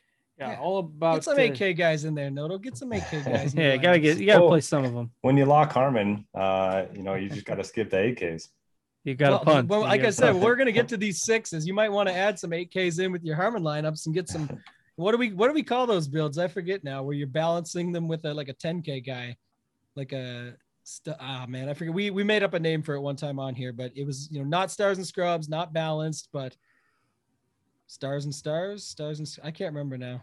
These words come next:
Speaker 2: But, uh, yeah, either way, get some eight K guys in your lineup, Noto. That's what you need to do.
Speaker 1: Sold, sold. We've sold him.
Speaker 3: <laughs>
Speaker 1: Um, all right, into the seven Ks. Tambo kinda hinted at Steve Stricker, uh, was once a three-peat champion here and is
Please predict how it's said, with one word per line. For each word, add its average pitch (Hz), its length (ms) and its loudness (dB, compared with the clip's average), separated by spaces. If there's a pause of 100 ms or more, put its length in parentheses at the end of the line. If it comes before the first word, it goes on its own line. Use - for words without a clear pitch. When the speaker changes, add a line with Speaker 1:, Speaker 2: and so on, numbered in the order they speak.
(120)
Speaker 2:
But, 131 240 -10
uh, 143 60 -6
yeah, 135 360 -4
either 226 240 2
way, 175 200 6
get 190 180 -2
some 180 140 -6
eight 160 100 -2
K 160 80 -8
guys 151 260 -2
in 147 60 -8
your 143 80 -6
lineup, 127 280 -8
Noto. 123 200 -10
That's 131 180 -8
what 139 80 -12
you 139 60 -8
need 135 140 -6
to 135 80 -14
do. 120 180 -10 (1300)
Speaker 1:
Sold, 147 540 6 (120)
sold. 165 400 4
We've 135 180 2
sold 165 260 2
him. 127 260 0
Speaker 3:
<laughs> - 340 -10
Speaker 1:
Um, 151 800 2
all 214 160 6
right, 202 320 6
into 208 180 0
the 220 80 0
seven 214 340 2
Ks. 208 460 2
Tambo 202 380 0
kinda 180 240 -2
hinted 185 300 -2
at 160 120 -2
Steve 190 240 -8
Stricker, 185 560 -4
uh, 139 380 -6
was 135 260 -10
once 147 300 -8
a 135 80 -6
three-peat 180 560 -8
champion 180 500 -2
here 180 340 2 (640)
and 160 160 4
is 180 300 -2